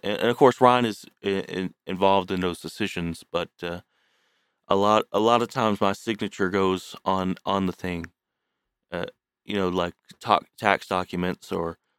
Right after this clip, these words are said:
filing fees and stuff like that. A lot of times my, my signature is the one who, who bottom lines that.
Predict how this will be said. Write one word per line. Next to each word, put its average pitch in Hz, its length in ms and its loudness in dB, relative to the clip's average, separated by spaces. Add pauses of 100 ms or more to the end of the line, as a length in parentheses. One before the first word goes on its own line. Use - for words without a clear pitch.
filing 101 560 4
fees 90 420 -6
and 87 140 -8
stuff - 240 -6
like 90 160 -4
that. 90 240 -4 (100)
A - 60 0
lot 101 180 2
of 101 60 -6
times 92 500 -4
my, 92 240 0 (160)
my 98 160 0
signature 95 460 -6
is 87 140 -8
the 87 60 -8
one 90 220 -2
who, 85 240 -6 (680)
who 92 80 -2
bottom 101 360 2
lines 85 300 -2
that. 85 240 -4